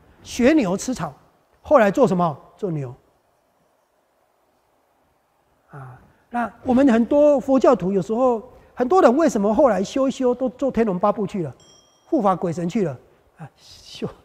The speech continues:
修这个鬼道的业嘛。啊，那念很多咒，然后很多有的没有的，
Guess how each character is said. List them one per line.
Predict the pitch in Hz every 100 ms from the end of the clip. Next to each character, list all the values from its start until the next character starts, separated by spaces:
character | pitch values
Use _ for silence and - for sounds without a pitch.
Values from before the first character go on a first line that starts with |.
| _ _ _
修 | - 277
这 | 294 285
个 | 262
鬼 | - 180
道 | 180 214
的 | 208
业 | 269 214
嘛。 | 156 127 _ _ _ _ _ _ _
啊， | 147 139 131 _ _ _
那 | 180 190
念 | 233 285
很 | 208 214
多 | 262 262
咒， | 262 302 233 220
然 | 240
后 | 254
很 | 185 202
多 | 254 254
有 | 202
的 | 214
没 | 220
有 | 247
的， | 202